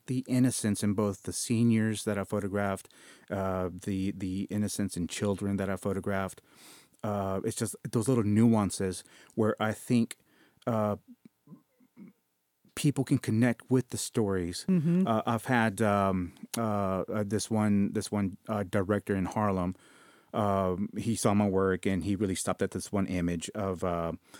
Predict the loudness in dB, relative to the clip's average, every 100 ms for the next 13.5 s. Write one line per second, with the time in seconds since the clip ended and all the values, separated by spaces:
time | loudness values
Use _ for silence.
0 | -20 _ -2 0 0 0 -2 -4 -12 -8
1 | -4 0 2 2 0 0 0 -2 -8 -12
2 | -12 -2 2 2 0 -4 -2 2 2 0
3 | -6 -10 _ 2 6 8 8 6 2 0
4 | 0 -10 _ -2 -2 -2 -8 -12 -16 _
5 | -20 -10 -2 0 0 -2 -2 0 2 0
6 | 2 2 2 -2 -12 _ _ _ 2 4
7 | 4 4 2 0 0 2 2 2 -2 0
8 | 0 0 -2 -6 -8 -10 -12 -16 _ -4
9 | -2 0 0 2 2 2 0 -4 _ _
10 | -20 -20 -20 -2 4 4 2 -4 _ -20
11 | _ _ _ 2 8 8 8 2 0 -4
12 | -12 _ _ _ _ -4 -2 2 4 4
13 | 2 -2 0 0 -4